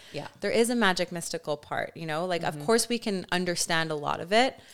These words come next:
Speaker 2: but there are things that are happening. Like, I think that that concept of that, it helps you where you need to be helped, I think that's,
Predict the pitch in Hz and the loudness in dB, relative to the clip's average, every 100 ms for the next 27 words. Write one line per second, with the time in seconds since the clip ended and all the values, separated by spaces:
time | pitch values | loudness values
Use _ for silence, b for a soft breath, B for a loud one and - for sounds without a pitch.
0 | B B 208 233 226 262 247 247 233 202 | B B -4 4 4 4 0 -2 0 0
1 | 180 190 202 190 170 156 - - 214 220 | 0 0 0 -4 -2 -6 -6 2 2 2
2 | - 254 254 208 190 185 - 185 185 196 | -2 -2 0 2 4 2 2 0 0 2
3 | 170 - 165 160 160 147 - 165 - 196 | 0 0 -4 0 0 0 0 -6 -4 -2
4 | 190 - - 190 180 160 156 160 151 151 | 0 -2 -2 -2 0 0 0 -6 -8 -8
5 | 165 156 - 147 220 - - b b b | -10 -10 -2 0 0 -4 -18 b b b
6 | b 180 214 202 170 - - | b -6 -6 0 0 0 -10